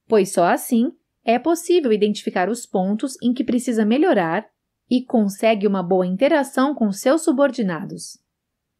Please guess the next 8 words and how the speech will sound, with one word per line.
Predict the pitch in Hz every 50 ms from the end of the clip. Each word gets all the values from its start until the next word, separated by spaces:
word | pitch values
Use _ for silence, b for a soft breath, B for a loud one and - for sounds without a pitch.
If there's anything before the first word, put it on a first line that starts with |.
| _ _ _ _ _ -
Existem | 202 190 175 175 214 226 220 - 214 190
pessoas | 165 175 156 - - 214 202 185 175 175 175
que | - - 214
deixaram | 226 269 262 254 - - 240 240 247 240 233
suas | 226 - 220 208 202
metas | 202 208 214 214 226 214
de | 190 196
lado | 175 165 180 202 214 202 180 160 160 156